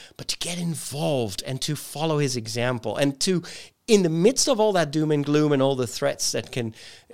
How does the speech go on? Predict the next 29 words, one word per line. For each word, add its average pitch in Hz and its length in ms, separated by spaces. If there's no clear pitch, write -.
destroy 147 520
life, 120 380
to 160 140
still - 520
have 127 160
a 127 60
sense 107 300
of 113 60
humor, 131 720
to 110 440
relativize 117 760
things, 104 520
to, 117 300
you 180 580
know, 165 400
laugh 196 320
about 107 280
it, 113 220
because 196 540
ultimately 175 840
it's, 147 340
everything 131 420
is 120 140
going 113 260
to 120 160
perish. 127 320
D-, - 180
you 143 160
know 101 200